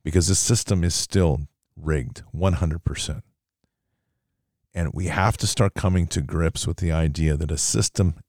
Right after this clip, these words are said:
is, this system is rigged, and yet it's intending to give us a false hope that it works. Our first vote must be, always be cast to heaven.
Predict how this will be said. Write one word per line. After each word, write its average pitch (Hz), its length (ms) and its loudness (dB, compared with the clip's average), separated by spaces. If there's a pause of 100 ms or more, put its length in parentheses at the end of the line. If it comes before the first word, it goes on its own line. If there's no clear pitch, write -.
is, 80 320 -2 (160)
this 98 140 0
system 110 440 2
is 80 220 0
rigged, 73 560 0 (760)
and 85 260 0
yet 92 240 2
it's - 240 -2
intending 85 540 2
to 82 120 -2
give 87 380 2
us 69 240 0
a - 80 -4
false 78 400 0
hope 82 300 2
that 73 100 0
it 71 120 -2
works. - 600 -8 (2000)
Our 90 100 2
first 104 340 4
vote 95 220 4 (100)
must 90 280 2
be, - 80 0
always 90 300 4
be 85 120 -2
cast - 460 -2
to 85 60 0
heaven. - 360 -4